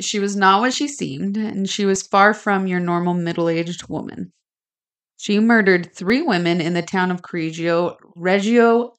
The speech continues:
Emilia. Hope that's how you say those words. All Italian. Um, in nineteen thirty-nine and nineteen forty. Leonarda was born in Montella Avellino in what was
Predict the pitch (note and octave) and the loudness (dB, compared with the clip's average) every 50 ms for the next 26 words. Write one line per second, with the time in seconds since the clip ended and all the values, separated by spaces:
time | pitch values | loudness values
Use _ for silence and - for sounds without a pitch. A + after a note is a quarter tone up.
0 | _ - F#3+ F#3 F#3 F#3 F#3 F3 D#3 C#3+ G2+ D#2+ - - _ _ _ _ _ _ | _ -10 -6 -4 -2 -2 -2 -2 -2 -4 -6 -10 -16 -18 _ _ _ _ _ _
1 | _ _ _ _ _ _ _ _ _ _ _ _ _ _ _ G3+ G3 G3 - A3 | _ _ _ _ _ _ _ _ _ _ _ _ _ _ _ -8 -8 -4 -4 -4
2 | G#3+ G#3+ - - A3+ A#3 A#3 A#3+ B3 A#3+ - A3+ A3 A3 G#3+ A3 A3 G#3+ G3 F#3 | -4 -4 -4 -4 -4 -2 -2 -4 -4 -6 -6 -4 -2 -2 0 0 0 0 -2 -2
3 | F3 E3 - - F#3 F3+ F3+ - - - - _ _ _ _ _ _ _ _ _ | -4 -2 -4 -4 -6 -10 -12 -16 -20 -20 -20 _ _ _ _ _ _ _ _ _
4 | _ _ _ _ _ _ _ _ _ _ _ - F3 F3+ G3 F#3+ F#3 G3 F3 D#3 | _ _ _ _ _ _ _ _ _ _ _ 2 2 2 2 2 0 -2 -2 -2
5 | C#3 C3+ C3+ C3+ - D#3 D#3 _ _ _ _ _ _ _ _ _ _ _ _ _ | -2 -4 -8 -10 -12 -14 -16 _ _ _ _ _ _ _ _ _ _ _ _ _
6 | _ _ - G3 F#3+ F#3 F#3 F#3 - - F#3+ F#3+ F#3 F#3 F#3+ - - F#3+ F#3 F3 | _ _ -4 -2 0 0 0 -2 -4 -4 -2 -2 -2 -2 -4 -6 -6 -6 -6 -6
7 | D#3+ - - F3+ F3+ F#3 F#3 F#3 G3 G3+ F#3+ F3+ F3 E3+ E3+ F3 - - E3+ E3 | -6 -6 -8 -6 -4 -4 -2 -2 -2 0 0 0 0 0 -2 -4 -4 -4 -4 -2
8 | D#3 D#3 D#3 - F3 E3 D#3+ - - - - - - F3 F#3 _ _ _ _ _ | -2 -4 -4 -8 -10 -10 -10 -10 -12 -12 -12 -14 -16 -18 -20 _ _ _ _ _
9 | _ _ _ _ _ _ _ - F#3+ G#3+ A#3+ C4+ D4 D4 D#4 B3 G3 F3+ F3+ F3 | _ _ _ _ _ _ _ -4 -2 -2 0 0 -2 0 2 4 4 4 4 4
10 | F#3 F#3+ G3 G#3 A#3 C4 C#4 C#4+ - G#3 G3+ G3+ F3 F3 F#3+ F#3+ F#3+ F#3+ F#3+ - | 2 2 4 2 2 0 -2 -2 0 0 0 0 0 -2 -2 -2 -2 -2 -4 -4
11 | - F3+ F#3 F#3 F#3+ - - - G3 F#3+ F#3 F#3 F#3 F3+ - - G3+ G#3 A3+ A#3 | -6 -4 -4 -4 -6 -8 -10 -8 -4 -2 -2 -2 -2 -4 -2 0 2 4 4 4
12 | B3 B3+ C#4 C#4+ D4+ E4+ - _ _ _ - F3+ F#3 F#3+ A3+ C4 B3+ G#3 F3 E3 | 4 4 2 0 -2 -4 -10 _ _ _ 2 2 2 2 2 0 0 0 -2 -4
13 | D#3+ D3+ C#3 D#3 F3 G#3+ A#3+ B3+ C4 _ _ _ _ _ _ _ _ _ _ - | -4 -6 -4 -4 -2 -2 -2 -4 -6 _ _ _ _ _ _ _ _ _ _ -2
14 | F#3+ F#3+ F#3+ F#3 F#3+ F#3 F3+ F#3+ F#3 F3+ - - F#3 F#3+ F#3 F#3 F#3 F3 | 0 0 2 2 0 0 2 4 4 4 4 4 2 0 0 0 -2 -6